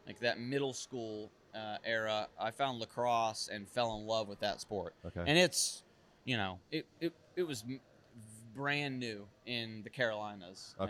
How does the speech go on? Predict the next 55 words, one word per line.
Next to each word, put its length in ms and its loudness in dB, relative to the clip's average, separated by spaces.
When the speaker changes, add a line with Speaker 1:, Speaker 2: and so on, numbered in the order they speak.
Speaker 2:
Okay. 140 0
Speaker 1:
it 140 -6
was 200 -6
a 80 -4
very 480 4
small 460 0
niche, 640 -6
uh, 240 -2
sport, 440 -4
and 120 -6
now 200 6
it's 140 -6
awesome. 360 0
Now 140 -4
it's 120 -10
massive. 460 -4
And 240 -10
actually, 380 -2
uh, 300 2
my 120 2
high 120 6
school, 540 -4
I 80 -4
think 220 -14
two 120 -8
years 280 -2
ago, 160 2
they 100 4
won 160 0
the 80 -2
national 320 0
championship, 580 -4
uh, 160 -8
the 100 -6
lacrosse 320 -2
team. 220 -8
So 120 0
that 100 6
was, 100 -4
like, 160 6
Speaker 2:
Pretty 140 4
Speaker 1:
really 180 10
Speaker 2:
prolific 260 6
Speaker 1:
cool. 60 -2
Speaker 2:
team 240 4
then 140 6
Speaker 1:
Yeah, 260 2
yeah, 240 4
Speaker 2:
for 60 -2
Speaker 1:
really 180 0
Speaker 2:
school, 180 -2
Speaker 1:
cool 60 4
Speaker 2:
yeah. 120 6
Speaker 1:
to 60 4
see. 280 -2